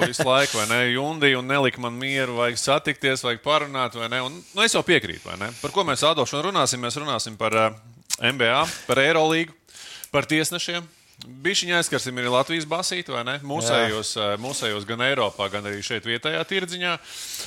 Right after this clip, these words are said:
Speaker 1: Bet, ā, iesākam mēs ar, ā, trīs zvaigžņu gada balvu, kur basketbols dabū iekšā no hokeja, klausies. Trīs viens. Balvās, ja mēs rēķinām, trīs viens.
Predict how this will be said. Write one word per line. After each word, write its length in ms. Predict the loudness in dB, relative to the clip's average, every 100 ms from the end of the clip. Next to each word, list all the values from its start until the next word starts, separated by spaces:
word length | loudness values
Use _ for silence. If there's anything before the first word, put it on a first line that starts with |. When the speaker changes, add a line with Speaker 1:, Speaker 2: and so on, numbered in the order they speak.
| -14 0
Speaker 1:
Bet, 240 | 4 4 4
ā, 60 | 6
iesākam 460 | 6 6 4 2 -2
mēs 220 | -2 0 2
ar, 80 |
ā, 200 | 2 2 2
trīs 240 | 0 2
zvaigžņu 520 | 2 2 0 -4 -6 -6 2
gada 220 | 2 2
balvu, 380 | 2 2 0 -4
kur 200 | -6 -2
basketbols 560 | 2 2 2 -4 -4 -2
dabū 300 | -2 -2 -6
iekšā 180 | -6 -8
no 80 | -8
hokeja, 320 | -10 -8 -6 -6
klausies. 380 | -6 -6 -8 -4
Trīs 220 | -4 -2
viens. 300 | -4 -8 -12 -18
Balvās, 500 | -6 4 6 6 4 0
ja 60 |
mēs 140 | -6 -2
rēķinām, 380 | 0 0 2 2 2
trīs 220 | 0 -2
viens. 240 | -6 -12